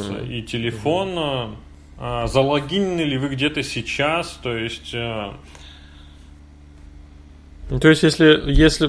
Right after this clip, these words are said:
Speaker 1: всё зависит от того, что к, к чему у вас, э, есть доступ, во-первых,
Speaker 2: Да.
Speaker 1: и, и во-вторых, э, э, что вам будет проще вспомнить.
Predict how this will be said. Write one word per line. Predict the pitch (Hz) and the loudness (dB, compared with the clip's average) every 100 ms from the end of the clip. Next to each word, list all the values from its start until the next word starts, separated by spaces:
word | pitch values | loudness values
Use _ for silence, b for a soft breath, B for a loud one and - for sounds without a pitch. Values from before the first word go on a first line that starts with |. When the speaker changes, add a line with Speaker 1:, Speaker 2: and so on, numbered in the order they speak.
| 143 | 0
Speaker 1:
всё | - 160 | 6 8
зависит | 165 160 147 | 10 8 6
от | 156 143 | 2 6
того, | 151 165 185 | 6 6 4
что | - 151 147 | 2 4 6
к, | 139 - 143 - | 4 2 -2 -2
к | |
чему | - 143 143 160 | -2 2 4 4
у | |
вас, | 139 139 131 - | 6 6 4 0
э, | 131 127 131 | 2 4 4
есть | 131 127 123 | 4 2 4
доступ, | 156 196 127 - - B B B - | 2 4 -4 -6 -20 B B B -2
во-первых, | 131 131 135 127 127 | 0 2 2 2 0
Speaker 2:
Да. | 120 | 0
Speaker 1:
и, | 123 123 117 - 123 123 | 2 0 -2 -8 -8 -2
и | |
во-вторых, | 120 120 - 117 131 151 - | 2 2 2 2 2 -2 -4
э, | 127 120 117 - b b b b b - | 0 2 2 -2 b b b b b -14
э, | 120 113 110 - - - | -6 -2 -4 -6 -16 -12
что | - - 143 156 | -10 4 6 6
вам | 131 123 131 123 | 4 4 2 2
будет | 120 113 - | 0 -2 0
проще | 123 123 110 | 0 0 -2
вспомнить. | - 107 104 90 - | -6 -2 -2 -2 -10